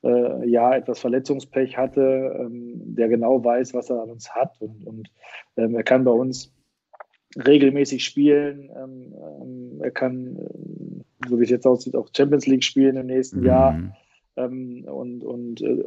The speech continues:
Speaker 1: sich international auch einfach auch bei, bei internationalen Spielen weiterentwickeln. Von daher,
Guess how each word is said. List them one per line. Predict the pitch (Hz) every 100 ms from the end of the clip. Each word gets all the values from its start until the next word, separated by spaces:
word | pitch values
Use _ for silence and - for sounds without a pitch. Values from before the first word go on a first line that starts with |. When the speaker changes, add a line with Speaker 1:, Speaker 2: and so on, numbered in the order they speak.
| 113
Speaker 1:
sich | 117
international | 139 135 135 120 131 127 127
auch | 120 123
einfach | 120
auch | 123 110 _ _ _ _ _ _ _ _ _ -
bei, | 123 135 143
bei | - 127
internationalen | 139 151 139 135 131
Spielen | 135 147 123
weiterentwickeln. | 123 131 127 127 131 131
Von | 123 120
daher, | 120 123 123